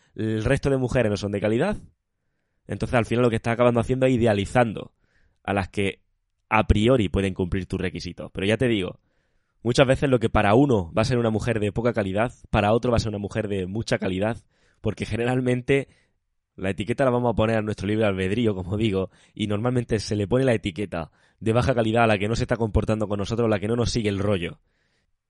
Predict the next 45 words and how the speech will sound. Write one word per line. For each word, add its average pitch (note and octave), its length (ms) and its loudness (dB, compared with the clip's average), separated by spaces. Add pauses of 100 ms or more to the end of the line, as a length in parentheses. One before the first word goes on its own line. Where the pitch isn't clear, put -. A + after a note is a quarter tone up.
Y A2 260 -4 (100)
cortar B2+ 340 0
por C#3 140 4
lo C3 80 6
sano C3+ 180 2
y A#2+ 60 2
decir, A#2 260 2
"Ah, A#2+ 80 6
como G#2+ 160 2
no C3+ 60 2
me C#3+ 80 4
sigue C3+ 160 0
el B2+ 80 2
rollo C#3+ 160 2
es B2+ 40 -6
que B2+ 120 -2
no A#2+ 100 2
es A2 60 0
de G#2 180 0
calidad", F#2 380 -2
por F#2+ 100 0
así F#2 160 -2
decirlo, E2+ 340 -4
¿no? G2+ 200 -6 (220)
O G#2 100 0
como A2+ 180 -2
no C3 100 2
cumple A#2+ 300 2
tal, B2 280 0 (1160)
hacer C3 300 2
eso C3 140 4
y - 20 -6
cortar, B2 280 4
como A#2+ 200 2
digo, A2+ 160 4
por A2 120 6
ahí A2 80 6
por G#2+ 160 2
lo G#2 80 2
sano A2+ 240 0
te A2+ 60 -4
está A2 160 0
impidiendo B2 600 2
analizar G#2+ 420 0
realmente G#2+ 560 -2